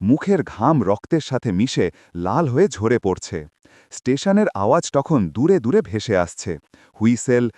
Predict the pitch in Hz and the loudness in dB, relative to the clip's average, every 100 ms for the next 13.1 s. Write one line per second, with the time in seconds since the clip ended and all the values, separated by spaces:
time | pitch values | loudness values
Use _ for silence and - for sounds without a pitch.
0 | _ 90 92 123 - 107 - 90 127 123 | _ -4 0 0 0 -2 0 -4 -2 0
1 | 117 - 123 120 _ 82 120 170 175 175 | 0 0 0 0 _ -4 -2 -2 -2 0
2 | 170 131 101 107 87 - _ _ _ - | 0 0 0 0 -2 -10 _ _ _ -2
3 | 180 185 - 92 - 175 208 185 160 - | 0 2 0 -2 -4 -2 -2 0 -2 -2
4 | 92 - _ - 120 - 185 - 107 110 | -4 -6 _ -6 -4 0 -2 -2 -2 0
5 | 120 170 143 185 123 104 170 190 156 - | 2 2 2 0 0 2 4 4 4 0
6 | 135 131 240 - 117 123 117 98 87 82 | -2 0 0 0 -2 0 2 2 0 -2
7 | 80 - _ _ _ - 101 185 - 113 | -8 -10 _ _ _ -4 -2 -2 -4 -4
8 | 156 - 131 135 - 123 175 - 160 - | -4 -4 0 0 -2 -4 -6 -4 -4 0
9 | 113 104 202 139 110 113 113 98 - - | -2 2 0 2 0 0 0 0 -2 -6
10 | 90 76 _ _ - 113 131 104 80 76 | -6 -8 _ _ -6 0 2 2 0 -10
11 | _ _ _ _ _ _ - 120 202 156 | _ _ _ _ _ _ -10 0 2 2
12 | - 135 90 - _ _ - 160 226 - | 0 -4 -4 -6 _ _ -4 0 0 0
13 | 131 | -4